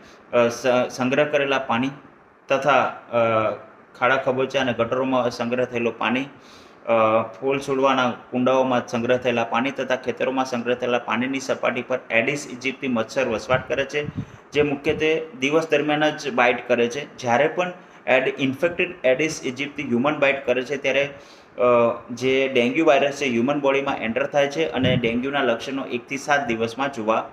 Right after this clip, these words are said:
મળે છે. હવે મિત્રો, આપણે જોઈશું pathogenesis of dengue virus on human body.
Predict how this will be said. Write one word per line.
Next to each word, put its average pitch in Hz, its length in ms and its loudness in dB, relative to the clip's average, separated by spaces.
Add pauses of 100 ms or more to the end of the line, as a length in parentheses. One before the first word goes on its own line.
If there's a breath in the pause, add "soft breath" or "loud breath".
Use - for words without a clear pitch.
(140)
મળે 113 220 2
છે. 95 180 -6 (480 loud breath)
હવે 143 160 4
મિત્રો, 165 320 0
આપણે 160 220 2
જોઈશું 151 520 -2 (120)
pathogenesis 147 800 -2
of 143 200 0
dengue 123 300 0
virus 139 680 0
on 127 200 -4
human 123 260 2
body. 101 200 2